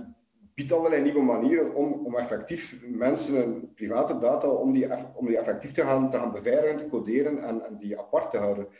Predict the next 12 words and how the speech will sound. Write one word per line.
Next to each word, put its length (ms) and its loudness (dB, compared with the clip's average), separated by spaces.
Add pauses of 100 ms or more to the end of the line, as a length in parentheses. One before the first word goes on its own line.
(180)
Zodanig 400 2
dat 140 4
die 120 0
bijvoorbeeld 440 2
enkel 440 0
door, 480 0
ehm, 400 -2 (400)
eh, 260 -8
de 120 -14
diensten 300 0
die 100 2
daar, 340 2